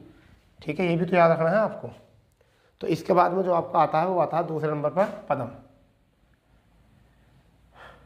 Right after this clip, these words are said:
पद्म पुरस्कार, पद्म पुरस्कार आता है दूसरे नंबर पर। ठीक है, अब देखिए क्या है, ये किसी भी क्षेत्र में, ये क्या होता है,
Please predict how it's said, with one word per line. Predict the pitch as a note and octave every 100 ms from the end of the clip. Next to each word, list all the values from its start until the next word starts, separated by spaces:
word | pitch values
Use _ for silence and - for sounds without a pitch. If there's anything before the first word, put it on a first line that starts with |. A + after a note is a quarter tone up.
| _ _ _ _ _ _ _ -
पद्म | D#3 D#3+ F#3+ G#3+ G#3+ -
पुरस्कार, | C#3+ - - A2 E2 - _ _ _ _ _ _ _ _ _ _ _ _ _ _ _ _ _ _ -
पद्म | D3+ F#3
पुरस्कार | F3 E3+ F3
आता | D#3+ E3+
है | G3
दूसरे | E3+ D3+
नंबर | D3 D3+
पर। | D3+ G3 - - _ _
ठीक | - D#3
है, | G3 G3
अब | - D#3
देखिए | E3 F#3+
क्या | G3 C#3
है, | A2+ A2+ - - _ _ _
ये | D3+
किसी | G3+ G3 F3+ G3+
भी | A3
क्षेत्र | F#3+ D#3 D3+
में, | B2+ A2 - - _ - -
ये | C#3+
क्या | D3+ D3
होता | D3 D#3
है, | E3+